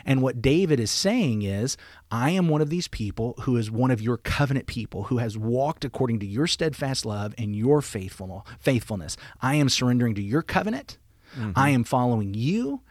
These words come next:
Speaker 1: And I am relying on your steadfast love and faithfulness. And so it ends with, "Be
Speaker 2: Yeah,
Speaker 1: gracious."
Speaker 2: yeah. Certainly he makes that declaration that, "I've been walking with you and pursuing your love and your steadfast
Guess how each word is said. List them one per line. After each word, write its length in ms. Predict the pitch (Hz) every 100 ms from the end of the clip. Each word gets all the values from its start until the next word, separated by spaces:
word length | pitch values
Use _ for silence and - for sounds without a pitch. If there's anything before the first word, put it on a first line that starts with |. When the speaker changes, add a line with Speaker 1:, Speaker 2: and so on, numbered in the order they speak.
| - - -
Speaker 1:
And 120 | 131
I 180 | 123 180
am 200 | 180 139
relying 600 | 120 120 139 180 127 127
on 240 | 120 117 113
your 240 | 131 165
steadfast 640 | - 131 123 - 117 120 104
love 340 | 104 104 104 -
and 220 | 113 107
faithfulness. 500 | - 104 - 95 98
And 140 | 127 113
so 220 | 190 139
it 60 | 143
ends 540 | 202 143 143 - - _ _ _ _ -
with, 180 | 117 -
"Be 100 | 147
Speaker 2:
Yeah, 40 |
Speaker 1:
gracious." 480 | 196 233 - - - 196
Speaker 2:
yeah. 320 | 226 175 156 _ _ _ - - - -
Certainly 420 | - 180 131 110
he 160 | 107 110
makes 340 | 113 110 -
that 220 | 101 92 95
declaration 720 | 107 - 98 101 107 - 95
that, 120 | 87
"I've 200 | 98 104
been 160 | 95 95
walking 340 | 95 98 95
with 180 | 92 -
you 300 | 101 104 110
and 140 | -
pursuing 480 | - 95 - 104 104
your 120 | 101
love 320 | 101 98 104 - - _ _ -
and 140 | 98 92
your 100 | 95
steadfast 800 | - 95 90 101 101 107 -